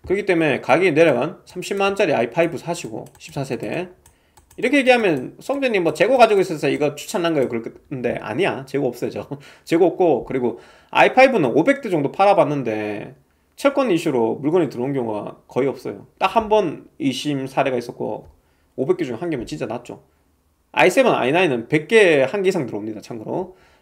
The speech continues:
예, 요건 좀 걱정을 덜 해도 되는 제품이고, 에이에스 어차피 오 년이고, 근데다 가격이 삼십만 원까지 떨어지면 살만해요. 왜? 씨피유 가격이 삼십만 원인데 보드가 B보드가 있기 때문에 B보드 십칠만 원짜리나 십구만 원짜리 충분히 커버되거든요.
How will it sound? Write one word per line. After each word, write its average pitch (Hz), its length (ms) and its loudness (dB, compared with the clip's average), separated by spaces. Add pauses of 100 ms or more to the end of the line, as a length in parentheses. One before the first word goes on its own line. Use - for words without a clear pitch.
예, 117 60 -8
요건 143 240 -2
좀 147 100 -6
걱정을 139 380 -2
덜 120 160 -2
해도 170 200 0
되는 107 220 -10
제품이고, 127 640 -4
에이에스 156 240 2
어차피 151 260 -2
오 123 120 -6
년이고, 135 560 -4 (540)
근데다 135 360 -2
가격이 160 460 2
삼십만 220 400 -4
원까지 120 200 -6
떨어지면 120 260 -4
살만해요. 180 580 -2 (320)
왜? 127 300 4 (540)
씨피유 359 320 2
가격이 226 160 8
삼십만 220 360 2
원인데 180 280 2
보드가 185 400 4
B보드가 175 420 -2
있기 151 140 -6
때문에 117 340 -10 (300)
B보드 180 600 2
십칠만 247 440 -4
원짜리나 131 540 0
십구만 214 360 -2
원짜리 214 200 0
충분히 170 260 -4
커버되거든요. 127 640 -4